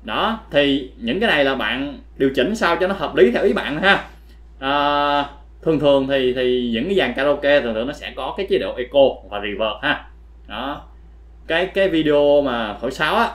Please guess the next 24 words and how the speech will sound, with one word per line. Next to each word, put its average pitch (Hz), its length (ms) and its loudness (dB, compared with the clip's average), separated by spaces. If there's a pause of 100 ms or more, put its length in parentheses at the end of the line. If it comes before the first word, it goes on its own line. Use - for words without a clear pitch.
(120)
mình, 117 440 -2
ờ, 117 320 -6
thêm 143 260 2
cái 156 100 -6
hiệu 113 120 -4
ứng 170 220 -8
một 131 160 -2
chút 190 120 -6
xíu 220 220 -4
echo 160 260 2 (380)
và 120 180 -2
một 117 200 -2
chút 147 100 -16
xíu 196 180 4
reverb. 120 320 0 (200)
Đó, 143 360 -6 (200)
là 117 160 -6
nó 156 100 -6
nghe 143 320 0
nó, 156 140 -6
nó 170 120 -8
thú 208 140 -4
vị 104 200 -6
hơn. 131 180 2